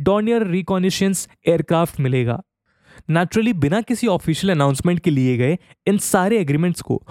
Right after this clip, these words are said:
political opposition ने काफी target किया, पर श्रीलंका की defense ministry ने यह assurance दिया है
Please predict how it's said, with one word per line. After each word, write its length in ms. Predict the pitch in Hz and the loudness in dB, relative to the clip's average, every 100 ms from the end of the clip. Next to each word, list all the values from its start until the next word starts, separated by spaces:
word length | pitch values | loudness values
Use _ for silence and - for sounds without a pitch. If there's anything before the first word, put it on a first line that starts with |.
| - - | -14 0
political 400 | 175 185 185 214 | 2 2 0 -2
opposition 460 | 180 143 131 131 165 | -2 -2 -4 -2 -2
ने 180 | 180 214 - _ - | 0 -4 -8 _ -2
काफी 300 | 170 208 180 | 0 0 0
target 360 | 127 120 127 | 2 2 -2
किया, 300 | - 120 185 - - - | -4 -6 -6 -14 -4 -2
पर 100 | 185 | 0
श्रीलंका 400 | 185 180 180 208 | 0 0 0 -2
की 120 | 196 | -2
defense 380 | 143 139 180 - | -2 0 0 2
ministry 340 | 135 131 170 | 0 2 2
ने 160 | 156 214 - - | 2 0 -4 -2
यह 180 | 156 - | 0 0
assurance 560 | 180 175 208 220 254 - | -2 0 0 0 -2 -2
दिया 200 | 135 127 | 0 2
है 200 | 127 175 | 2 0